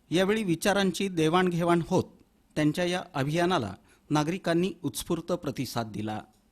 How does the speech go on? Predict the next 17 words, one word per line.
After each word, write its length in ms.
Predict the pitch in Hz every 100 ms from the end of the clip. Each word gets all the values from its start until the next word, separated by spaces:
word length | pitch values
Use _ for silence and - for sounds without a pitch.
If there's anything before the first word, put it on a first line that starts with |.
| _ -
शहराध्यक्ष 760 | - 170 202 180 180 190 -
नरेंद्र 540 | 196 185 156 175 175 175
काळे 300 | 165 160 175
यांनी 320 | 175 190 226 - - _ -
सरकारी 480 | - 156 - 196 202
योजनेतील 680 | 196 175 165 165 165 165 143
लाभार्थी, 720 | 147 139 170 - 214 233 - _ _
प्राथमिक 400 | 151 147 - 185 - -
आरोग्य 380 | 135 160 170 175
केंद्र, 420 | 175 175 180 233 - _ -
बचत 380 | 127 - 180 151
गट, 120 | 208 220 - _ 131
धार्मिक 320 | 135 147 165
स्थळांना 480 | - - 151 156 165
भेट, 280 | 139 196 226 - - _
नैपुण्यप्राप्त 960 | 143 147 143 175 170 165 156 156 - -
विद्यार्थी 720 | 160 143 127 160 156 214 233